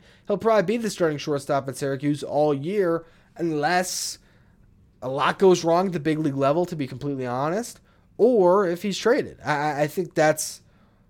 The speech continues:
what you're, you're probably looking at here. He would have to really change his profile. He'd have to show that he's not gonna just come up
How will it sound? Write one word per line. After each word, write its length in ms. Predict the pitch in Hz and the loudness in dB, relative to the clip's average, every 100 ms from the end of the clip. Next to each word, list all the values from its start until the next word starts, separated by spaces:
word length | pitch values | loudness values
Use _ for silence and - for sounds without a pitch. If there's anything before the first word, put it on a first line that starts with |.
| - | -12
what 420 | 147 165 185 - | -2 2 2 2
you're, 320 | 190 175 165 | 4 4 4
you're 120 | 160 151 | 0 -2
probably 460 | - 175 175 175 | 0 4 6 6
looking 380 | 156 147 135 127 | 4 2 -2 -6
at 180 | 117 110 | -6 -6
here. 260 | 120 104 | -8 -8
He 180 | 107 156 | -4 0
would 160 | 185 170 | 2 2
have 260 | 147 147 - | 0 0 -2
to 100 | 139 | -6
really 420 | 123 135 147 151 | -4 -4 0 -2
change 380 | - 123 127 147 | -2 -6 -4 -6
his 120 | 143 | -6
profile. 640 | - 120 113 - 120 131 | -2 -2 -2 -4 -4 -4
He'd 80 | 135 | -4
have 120 | 127 | -6
to 80 | 117 | -10
show 540 | - 180 185 143 147 - _ _ _ | -8 0 2 2 -2 -8 _ _ _
that 440 | 143 147 135 131 - | -2 0 0 -4 -8
he's 300 | - 165 139 | -6 -4 0
not 200 | 151 160 | 0 0
gonna 200 | 160 143 | -2 -4
just 260 | 139 - | -6 -8
come 220 | - 131 156 | -6 -2 0
up 320 | 156 143 | 0 0